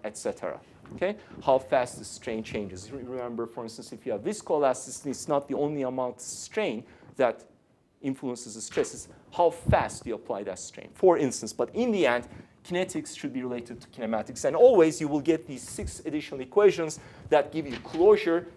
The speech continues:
and now you have a well-defined system of equations, okay? We're going to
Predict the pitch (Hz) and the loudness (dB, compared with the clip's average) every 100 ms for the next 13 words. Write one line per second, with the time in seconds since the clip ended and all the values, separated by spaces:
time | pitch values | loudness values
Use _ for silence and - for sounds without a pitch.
0 | - 123 143 135 123 131 127 127 131 123 | -10 -6 0 2 0 -4 -10 -8 -6 0
1 | 123 127 123 - 110 107 - - 104 95 | 0 0 -4 -10 -12 -12 -18 -14 -14 -14
2 | - - - - - 226 226 - - 196 | -14 -16 -16 -20 -8 -8 -8 -12 -4 2
3 | 247 208 165 160 | 4 6 4 2